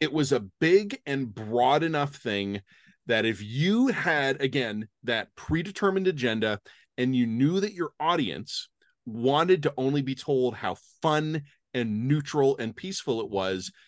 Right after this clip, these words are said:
you had your bouncy castles. If you were convinced it was a horde of literal Confederates and Nazis that were storming the Canadian capital in our own version of Jan sixth,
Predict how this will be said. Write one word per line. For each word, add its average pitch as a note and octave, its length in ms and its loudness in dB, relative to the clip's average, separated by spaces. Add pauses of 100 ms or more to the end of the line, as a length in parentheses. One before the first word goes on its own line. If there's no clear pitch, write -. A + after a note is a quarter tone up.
(240)
you A#2+ 360 0
had G3 240 2
your E3+ 100 2
bouncy C#3 320 -2
castles. - 420 -10 (720)
If D3+ 200 2
you C#3 300 -2
were B3+ 140 -4
convinced C#3+ 680 0
it C3 80 2
was C3 200 0
a A#2 40 -2
horde D3+ 360 0
of B2 120 2
literal C#3+ 360 4
Confederates B2 600 -2
and G2+ 180 -4
Nazis A2 560 -4
that G2 160 0
were G2 100 -2
storming A#2 560 -2
the G#2 80 -4
Canadian G2 440 -6
capital F#2+ 520 -8
in F#2 60 -6
our F#2 120 -4
own G2+ 160 -2
version G2+ 300 -6
of F2 100 -8
Jan F2 260 -8
sixth, - 400 -6